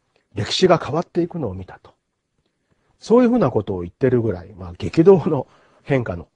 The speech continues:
時代だったわけです。えー、そして、えー、もう一つ、えー、例えば私たちが歴史であるとか文化、あー、だとか言っている、う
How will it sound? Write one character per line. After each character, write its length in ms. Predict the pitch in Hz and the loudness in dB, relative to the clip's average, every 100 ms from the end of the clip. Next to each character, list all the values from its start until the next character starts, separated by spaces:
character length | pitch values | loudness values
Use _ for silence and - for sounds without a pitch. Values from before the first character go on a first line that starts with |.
| _ | _
時 100 | 90 | -10
代 160 | 101 | -8
だ 80 | 95 | -8
っ 40 | - | -12
た 120 | - | -18
わ 40 | |
け 80 | - | -20
で 100 | - | -20
す。 200 | - _ _ _ _ _ _ _ _ _ _ _ - | -20 _ _ _ _ _ _ _ _ _ _ _ -4
え 100 | 143 | -2
ー、 40 | |
そ 140 | 127 | 0
し 60 | 196 | 2
て、 200 | 233 220 | 6 4
え 340 | - 170 156 147 | 6 4 4 2
ー、 20 | |
も 140 | 147 165 | 0 0
う 20 | |
一 160 | 143 | 2
つ、 240 | 123 87 - _ _ _ _ - | 0 -4 -18 _ _ _ _ -2
え 300 | 131 120 110 | 0 0 -2
ー、 140 | 127 | -2
例 60 | 190 | 0
え 20 | |
ば 120 | 143 | 2
私 320 | 110 110 170 | 2 2 0
た 140 | - 120 | 0 -6
ち 160 | 104 | -4
が 260 | 113 160 165 _ _ _ _ | 0 0 0 _ _ _ _
歴 240 | 113 110 - | -6 -4 -2
史 100 | 151 | 4
で 120 | 139 | 6
あ 80 | 123 | 6
る 60 | |
と 100 | 104 | 0
か 100 | 101 | -6
文 240 | 90 139 127 | -2 0 0
化、 180 | - - | -4 -6
あ 600 | 104 98 95 92 95 92 | -8 -6 -6 -8 -10 -10
ー、 20 | |
だ 120 | 104 | -10
と 100 | 98 | -10
か 100 | 95 | -10
言 100 | 82 | -12
っ 20 | |
て 240 | - _ 123 | -14 _ -4
い 140 | 110 | -2
る、 220 | 127 208 240 _ | -2 -4 -6 _
う 100 | - | -4